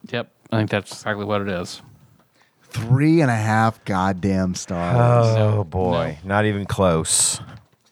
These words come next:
Speaker 1: So what about, is there, I wonder, is there an index by stars in the back so you can see what other games have three and a half stars?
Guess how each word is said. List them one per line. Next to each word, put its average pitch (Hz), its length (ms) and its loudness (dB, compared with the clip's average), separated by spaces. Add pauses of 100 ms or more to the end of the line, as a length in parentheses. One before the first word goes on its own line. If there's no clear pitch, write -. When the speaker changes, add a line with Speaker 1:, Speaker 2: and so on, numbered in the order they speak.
(520)
Speaker 1:
So - 160 -12
what 131 180 0
about, 135 460 -6
is 151 160 2
there, 165 140 0
I 160 40 4
wonder, 175 200 4
is 160 100 0
there 156 100 4
an 147 80 2
index 190 560 2
by 135 520 2
stars 135 680 0
in 147 140 -4
the 139 80 -2
back 131 400 0
so - 120 -6
you 131 60 0
can 127 80 -8
see 131 160 -2
what 123 280 2
other 127 300 0
games 135 460 -2
have 131 200 -2
three 135 160 -4
and 127 80 -2
a 123 40 -2
half 127 180 0
stars? 131 600 -4